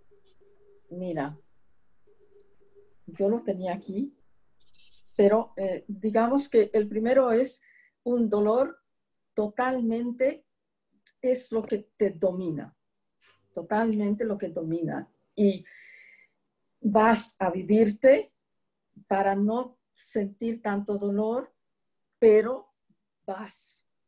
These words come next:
a llorar, vas a expresar. Si tienes suerte, tendrás a alguien que te escuche.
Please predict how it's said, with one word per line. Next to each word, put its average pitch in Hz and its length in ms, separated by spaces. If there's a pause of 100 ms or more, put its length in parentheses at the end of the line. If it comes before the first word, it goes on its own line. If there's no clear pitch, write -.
a 175 100
llorar, 214 560 (280)
vas 202 640
a 185 180
expresar. 214 960 (300)
Si - 680 (240)
tienes 160 300
suerte, 220 640 (320)
tendrás 202 460
a 196 120
alguien 202 300
que 202 100
te 196 120
escuche. 220 680